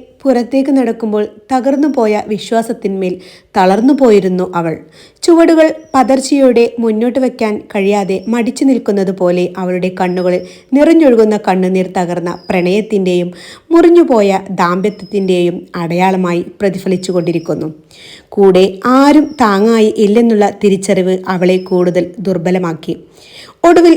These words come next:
കുറച്ചു മാറി കാറിലേക്ക് കയറുന്നതുവരെ കണ്ടതും ഹൃദയം രണ്ടായി വിണ്ടുകീറി. തൻ്റെ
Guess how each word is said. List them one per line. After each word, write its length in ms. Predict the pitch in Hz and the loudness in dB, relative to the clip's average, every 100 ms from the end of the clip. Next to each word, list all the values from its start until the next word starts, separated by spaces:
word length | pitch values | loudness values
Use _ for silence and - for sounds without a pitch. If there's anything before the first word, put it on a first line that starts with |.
| - | 2
കുറച്ചു 360 | 302 285 294 | 2 2 4
മാറി 360 | 320 269 233 233 226 | 4 4 2 0 -2
കാറിലേക്ക് 600 | - 220 214 233 226 214 | 0 0 2 2 2 0
കയറുന്നതുവരെ 680 | 208 185 190 208 190 180 180 180 - - _ - | -2 0 0 -2 0 0 0 -4 -12 -20 _ 0
കണ്ടതും 420 | 294 277 240 190 180 | 2 4 4 0 -4
ഹൃദയം 480 | - 190 175 190 202 | -4 -2 2 2 0
രണ്ടായി 540 | 190 170 180 208 185 180 - | 0 -2 0 0 0 -2 -6
വിണ്ടുകീറി. 580 | 196 208 196 185 170 165 - - - _ | -2 0 0 0 -2 -4 -8 -18 -20 _
തൻ്റെ 340 | - 311 302 | 2 6 6